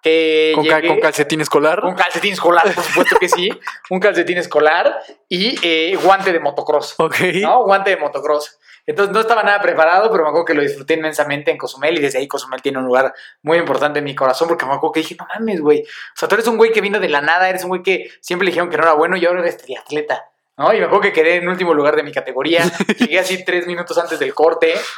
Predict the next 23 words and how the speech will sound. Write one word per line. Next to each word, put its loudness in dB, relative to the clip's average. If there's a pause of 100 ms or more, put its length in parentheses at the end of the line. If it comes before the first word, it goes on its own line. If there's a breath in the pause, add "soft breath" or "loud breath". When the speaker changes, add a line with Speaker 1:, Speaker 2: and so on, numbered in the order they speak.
(180 loud breath)
Speaker 1:
pero 4
decía, 2
"No -2
mames, 2
güey, -2
qué -10
pedo 0
lo 2
que -6
acabas 0
de 0
conseguir", -2
¿no? 0
O -10 (240 loud breath)
sea, -2
como 2
que 2
me 2
sentía 0
sumamente 0
orgulloso -2
de -2
mí -6